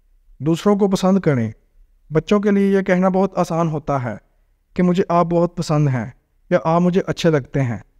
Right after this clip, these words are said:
जबकि बालिग अफराद या बड़े लोग इतनी आसानी से इन अल्फाज का इस्तेमाल नहीं कर सकते। दरअसल, बच्चे इन अल्फाज को अदा करने से पहले सोचते नहीं हैं और ना ही उन्हें नताइज का डर होता है। वो बहुत शफाफ एहसासात रखते हैं।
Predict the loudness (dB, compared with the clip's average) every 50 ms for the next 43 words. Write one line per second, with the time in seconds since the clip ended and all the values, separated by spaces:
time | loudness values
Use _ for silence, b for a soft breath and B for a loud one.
0 | _ _ _ -20 _ _ _ _ -4 -2 -2 0 2 2 2 4 4 4 4 2
1 | 0 0 -2 -2 0 2 2 2 2 2 2 2 2 2 4 4 4 2 2 0
2 | -2 -4 -6 -4 -2 0 0 0 0 -2 0 0 0 0 0 -2 -2 -2 0 0
3 | -2 -2 -2 -4 -4 -4 -2 0 0 0 0 2 2 2 2 0 -2 -2 -2 0
4 | 0 0 0 0 0 0 -2 -4 -4 -6 -10 -8 -8 -10 -10 -10 -10 _ _ _
5 | _ _ _ _ -20 -20 _ -20 -20 _ _ _ -8 -2 0 0 0 2 0 0
6 | 0 0 -2 0 2 2 2 2 2 0 -2 0 0 -2 -2 0 0 0 0 0
7 | 0 -2 -2 0 0 0 0 2 2 0 0 0 -2 -2 -2 -2 -2 0 0 0
8 | 0 0 -2 -4 -4 -2 -2 -2 -2 0 -2 -2 -2 -2 -2 -4 -6 -8 -14 _
9 | _ _ _ _ _ _ -20 -10 -6 -2 -2 0 2 4 4 4 2 2 0 0
10 | 0 0 0 0 0 0 0 0 0 0 0 0 0 2 2 0 0 -2 -4 -2
11 | -2 0 0 0 0 0 -2 -2 0 0 0 0 -2 -4 -4 -2 -2 -2 -2 -4
12 | -6 -4 -2 -2 -2 0 -2 -2 -2 -2 -4 -6 -6 -4 -4 -4 -2 -4 -6 -8